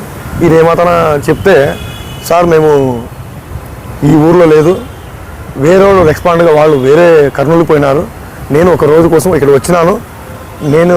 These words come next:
చేత అయింది నేను చేస్తున్నాను, ఇక్కడ ట్రీట్మెంట్ చేసే కానీ మనకు ఏదీ లేదు" అని చెప్తున్నారు. ఒక పశువుల్ని కొనుక్కొని, అంటే ఒక పశువు కొనుక్కునేటప్పుడు దరిదాపుగా నలభై నుంచి యాభై వేలు ఒక ఇది వస్తుంది.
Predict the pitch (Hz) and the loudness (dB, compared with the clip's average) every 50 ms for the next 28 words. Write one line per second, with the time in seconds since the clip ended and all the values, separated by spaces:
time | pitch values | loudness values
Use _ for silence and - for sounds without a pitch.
0 | 170 160 147 - 170 165 175 185 180 175 175 180 190 185 160 139 135 151 156 - | 2 0 0 0 0 0 2 2 2 0 0 0 0 -2 0 0 0 0 0 0
1 | 170 160 147 147 156 185 - - - - - - - - 135 131 156 151 147 147 | -2 -2 -2 -2 -2 -4 -4 -4 -6 -4 -4 -4 -2 -2 0 2 2 2 2 2
2 | 147 143 135 139 135 - - - - 190 185 180 208 202 180 196 175 190 190 165 | 2 2 2 2 0 -2 -2 -2 0 0 2 2 2 2 2 2 2 2 2 2
3 | 196 208 202 175 165 147 165 151 143 156 165 175 160 151 147 139 139 160 165 - | 2 0 2 0 0 0 0 0 2 2 4 4 4 4 4 2 2 -2 -4 -8
4 | 143 - - 156 151 151 - 143 120 - 156 151 135 120 123 - - - - - | -10 -6 -4 -2 -2 0 -2 -2 -2 0 0 0 0 0 -2 -4 -6 -10 -14 -16
5 | - - - - - - - - - 131 - 143 - - 151 - - 180 196 202 | -16 -14 -16 -16 -16 -16 -16 -6 -6 -2 -2 -2 -2 -2 -2 0 2 2 4 4
6 | 196 180 - - 170 170 180 160 - 185 - - 135 - - - 147 170 165 147 | 2 0 0 0 0 0 0 2 2 2 2 2 0 -2 -4 -4 0 0 2 2
7 | 143 131 156 131 - 151 147 - 185 185 185 180 165 143 139 156 170 220 - - | 2 0 -2 -2 -2 -4 -2 0 2 4 4 4 4 4 2 2 0 -4 -10 -16
8 | - - - - - - - - 165 170 196 170 190 190 160 175 160 - 185 190 | -20 -20 -20 -20 -20 -18 -6 -2 0 0 2 2 2 2 2 0 0 2 2 4
9 | 170 160 165 175 196 156 139 143 165 175 180 175 170 165 170 175 151 143 147 156 | 4 4 2 0 -2 -2 0 2 2 4 4 2 2 2 0 0 0 2 2 2
10 | 165 165 160 156 143 175 175 147 143 143 151 151 151 151 160 165 147 - 135 127 | 2 2 0 0 0 0 2 2 4 4 4 4 4 4 4 2 0 0 -2 -6
11 | 123 120 - - - - - 139 151 151 139 131 - 160 143 123 117 | -6 -8 -12 -16 -18 -6 -2 0 2 2 2 0 -2 -4 -4 -4 -4